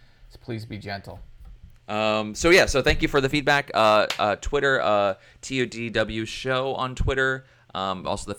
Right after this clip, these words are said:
Speaker 2: Facebook page, facebook dot com slash
Speaker 1: Yeah, we gave 'em all that.
Speaker 2: The Doctor Who Show.
Speaker 1: I threw
Speaker 2: Uh,
Speaker 1: that
Speaker 2: you
Speaker 1: out.
Speaker 2: can follow me directly on Twitter at Dan J N J.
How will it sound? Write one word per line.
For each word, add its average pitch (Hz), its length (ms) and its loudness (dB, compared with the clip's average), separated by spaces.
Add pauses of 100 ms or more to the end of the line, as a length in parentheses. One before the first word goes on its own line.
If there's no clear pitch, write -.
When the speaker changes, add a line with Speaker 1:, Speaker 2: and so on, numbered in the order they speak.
Speaker 2:
Facebook 113 300 -10
page, 113 280 -8
facebook 107 400 -12
dot 104 180 -8
com 104 340 -6
slash 104 720 -6 (140)
Speaker 1:
Yeah, 113 140 -10
we 311 140 -10
gave 180 220 -4
'em 113 80 -6
all 92 140 -8
that. - 140 -10
Speaker 2:
The 95 80 -6
Doctor 95 200 -8
Who 131 60 -2
Show. 127 380 4
Speaker 1:
I 214 100 -10
threw - 180 -10
Speaker 2:
Uh, 98 180 6
Speaker 1:
that 92 60 4
Speaker 2:
you 107 60 -2
Speaker 1:
out. 110 40 -8
Speaker 2:
can 117 80 -4
follow 135 300 4
me 131 160 -2
directly 127 340 2
on 123 60 -4
Twitter 127 360 2
at 101 320 2
Dan 107 260 0
J 101 280 0
N 104 240 -6
J. 127 400 -8